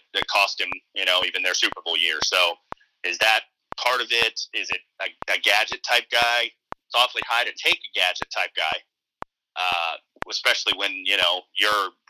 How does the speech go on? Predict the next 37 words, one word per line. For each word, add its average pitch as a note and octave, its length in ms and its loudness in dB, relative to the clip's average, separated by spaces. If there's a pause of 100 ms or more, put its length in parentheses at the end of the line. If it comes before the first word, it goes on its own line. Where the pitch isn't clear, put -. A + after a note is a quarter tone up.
down G#2+ 340 4
on G2 140 2 (140)
offensive G#2+ 440 -4
weapons, F2 360 -2
and E2+ 140 -12
they G2 120 -2
are. E2+ 320 2 (180)
Now, F#2+ 120 0
they B2 140 4
did, C3 200 4 (480)
they G2 80 -2
did A2+ 200 2 (220)
back G#2 300 4
the F#2+ 60 -6
truck A#2+ 240 0 (100)
up G2 140 -2
and F2+ 80 -6 (300)
got, G2+ 200 2
like, F#2 180 -2
three B2 180 2
receivers F#2+ 500 -2
yesterday F2 580 0 (560)
and G2+ 260 4
traded A#2 380 0
for F2 80 -10
one. D2+ 300 -12
So F#2+ 220 0
that, F#2 180 -6
you G#2 100 -4
know, D#2 160 0 (200)
they G2 140 2
sort D#3+ 320 0
of G#2 80 -2 (440)
plugged - 260 0
that F#2 240 2
gap, F2 320 4
but F#2+ 160 2